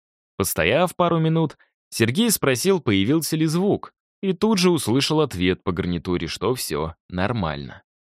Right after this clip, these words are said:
Потом полез на стену, которая возвышалась уступами метров на восемь, установил наверху блок-антенну, нажал на рычаг активации. Из коробка вылезли четыре гибких манипулятора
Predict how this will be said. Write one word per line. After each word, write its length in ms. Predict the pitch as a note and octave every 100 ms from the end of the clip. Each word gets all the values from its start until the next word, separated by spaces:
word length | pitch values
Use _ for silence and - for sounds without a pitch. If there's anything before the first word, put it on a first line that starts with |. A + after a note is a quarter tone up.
| _ _ _
Потом 320 | C3 A#3 A#3+
полез 300 | F#3+ F#3+ F#3+
на 100 | F3+
стену, 420 | C#3+ - A2+ A2+
которая 420 | G2 F#2 B2+ C3+
возвышалась 680 | G#2 E2+ E2+ - C3+ B2 G2
уступами 560 | E2 - C#3+ C3 B2+ G2+
метров 400 | F#2 A#2 - A2
на 160 | A2+
восемь, 460 | A#2+ D3+ D3 - - - _ _ _ -
установил 680 | A2+ - F#2+ D#2+ F#2+ D#3+
наверху 420 | D3+ F#2+ F2+ A#2+
блок-антенну, 840 | A2+ G#2 C3+ F3 D3+ F2+ F2 E2 F2 _ _ -
нажал 420 | F#2+ E2 G2 C#3
на 120 | D3+
рычаг 520 | G#2+ - F2 E2+ - _
активации. 880 | G2 - C3+ G2 D2+ - - A#1+ - _ _ _ _
Из 160 | A#2+ A2+
коробка 500 | - D3 - A3+ G#3
вылезли 460 | D#3+ F3+ D#3+ C#3+
четыре 440 | D3 - D3 F#2+ E2
гибких 460 | D#2 F2+ - F2+
манипулятора 760 | F#2 F#2 G2 E3 G#3 G3+ F#3 E3+